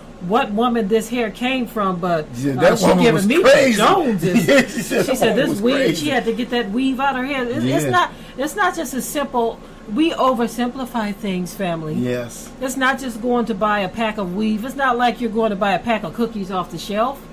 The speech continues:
Speaker 2: Yeah.
Speaker 1: That hair came off of somebody's head, and if that person
Speaker 2: Had
Speaker 1: had
Speaker 2: demons and was crazy.
Speaker 1: Right. If that person have some type of spirits dealing with
Speaker 2: Yes.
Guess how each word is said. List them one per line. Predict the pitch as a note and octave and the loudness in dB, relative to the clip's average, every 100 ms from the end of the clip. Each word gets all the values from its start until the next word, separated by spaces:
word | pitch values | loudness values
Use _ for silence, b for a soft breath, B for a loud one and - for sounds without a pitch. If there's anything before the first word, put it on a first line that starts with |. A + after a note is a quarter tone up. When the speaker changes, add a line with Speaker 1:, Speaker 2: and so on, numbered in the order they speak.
| A2 | -8
Speaker 2:
Yeah. | A#2+ B2 C3 C3 - - | -4 -4 -4 -6 -10 -6
Speaker 1:
That | F3 C4+ A#3+ | 2 2 0
hair | G3 C#4 C#4 | -4 -2 -2
came | C4 C#4 C#4 B3 | -2 -4 -2 0
off | B3 | 0
of | G3+ | -2
somebody's | F3 C#4 C4 A#3+ A3+ A3 - | -4 -2 0 2 2 0 -4
head, | B3+ A3+ F#3+ | -2 0 0
and | F#3 | -4
if | F3+ | -4
that | B3 C#4 | -2 -2
person | C#4 C4 A3 G3+ G3 - - | -2 -4 -4 -6 -8 -12 -4
Speaker 2:
Had | D3 C3+ | -2 2
Speaker 1:
had | D3+ A3+ | 4 6
Speaker 2:
demons | A#3+ A#3+ A#3 G#3 | 6 8 6 4
and | F#3 | 0
was | D#3+ | -2
crazy. | - - C4 C#4+ C4 D4 C#4 | 0 4 6 6 4 0 -2
Speaker 1:
Right. | F#3 D#3+ G#3+ G3+ D#3+ | -4 0 0 0 -2
If | F3 | -2
that | G#3+ B3+ | 0 0
person | C#4 C4 B3 | 0 -4 -4
have | A#3 A#3+ A3+ | 0 0 0
some | A#3 | -4
type | A3+ A#3 A#3 | -2 -2 -4
of | - | -12
spirits | - B3+ B3 A#3+ F3 | -6 -2 0 0 -2
dealing | D#3 G#3+ B3 C4 B3+ | -2 0 0 0 0
with | - | 2
Speaker 2:
Yes. | D#4 - - - - | 4 2 0 -6 -12